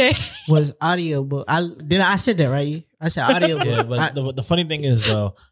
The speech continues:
Speaker 3: I have heard quite a few people say that they, they, they didn't listen to the audiobook. They read the audiobook. It's like, "Yeah, I was reading the book," and they're like, "Oh, like, yeah, like, on Audible." And I'm
Speaker 2: I
Speaker 3: like,
Speaker 2: probably should try that in hindsight,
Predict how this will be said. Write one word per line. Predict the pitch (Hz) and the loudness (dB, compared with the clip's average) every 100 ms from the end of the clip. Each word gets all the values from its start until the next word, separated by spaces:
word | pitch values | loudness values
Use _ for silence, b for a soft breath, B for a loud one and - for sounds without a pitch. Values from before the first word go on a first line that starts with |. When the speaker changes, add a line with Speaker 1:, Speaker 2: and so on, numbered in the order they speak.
| _ | _
Speaker 3:
I | 113 | 2
have | 117 131 | 4 6
heard | 120 113 104 | 4 2 0
quite | - 113 | -4 -4
a | 113 | -4
few | 117 | -4
people | 107 110 110 | -6 -4 2
say | 107 107 98 | 2 2 -2
that | 98 98 | -4 -4
they, | 98 92 90 - _ _ _ | -4 -4 -6 -12 _ _ _
they, | 110 107 | -2 -2
they | |
didn't | 104 123 127 | 0 2 4
listen | 143 120 | 4 2
to | 110 | -2
the | |
audiobook. | 92 90 90 92 - | -2 -4 -6 -10 -8
They | 90 | -8
read | 87 95 98 85 | -8 -8 -10 -12
the | - | -14
audiobook. | 73 64 - - _ | -12 -12 -16 -20 _
It's | 110 | -2
like, | 113 | 4
"Yeah, | 143 | 6
I | |
was | 147 117 | 6 6
reading | 143 135 | 2 0
the | 120 | -2
book," | 127 110 - | 2 2 0
and | 92 98 92 _ _ _ | -6 -4 -6 _ _ _
they're | 120 | 2
like, | 113 | 4
"Oh, | 117 117 98 | 2 -2 -2
like, | 95 95 | -4 -4
yeah, | 107 92 | -4 -4
like, | 85 90 | -6 -8
on | 90 85 | -8 -4
Audible." | 92 90 85 95 110 | -4 -4 -8 -16 -10
And | 123 | -2
I'm | |
Speaker 2:
I | 277 | 0
Speaker 3:
like, | |
Speaker 2:
probably | 415 403 262 | 4 6 6
should | - 202 | 4 0
try | - 226 185 | 2 4 4
that | 143 131 - _ _ _ 165 | 2 -2 -10 _ _ _ -2
in | 175 | 2
hindsight, | 160 185 170 - 147 151 | 2 2 0 -4 -6 -8